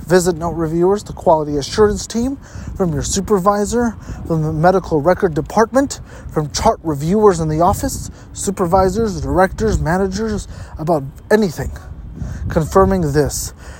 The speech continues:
completing this form correctly, uploading specific do-,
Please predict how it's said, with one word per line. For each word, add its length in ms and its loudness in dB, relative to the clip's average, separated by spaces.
completing 480 4
this 160 4
form 260 2
correctly, 580 0
uploading 480 2
specific 480 -2
do-, 260 4